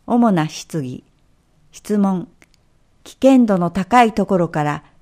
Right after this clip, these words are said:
順次所有者に事業の案内をしていくということだったが、何件に訪問されたか。答え。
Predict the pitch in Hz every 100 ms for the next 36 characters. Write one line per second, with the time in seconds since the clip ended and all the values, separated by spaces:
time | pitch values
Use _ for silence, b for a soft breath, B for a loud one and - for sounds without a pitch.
0 | _ 254 254 220 165 185 190 240 233 196
1 | 175 165 - - - 247 240 214 185 170
2 | - 175 208 220 220 196 175 165 196 208
3 | 202 214 190 170 165 160 165 139 139 139
4 | 139 - _ _ _ _ _ _ _ 202
5 | 247 262 262 214 185 175 165 208 208 202
6 | 185 185 180 175 170 170 - _ _ _
7 | _ _ _ 180 170 196 147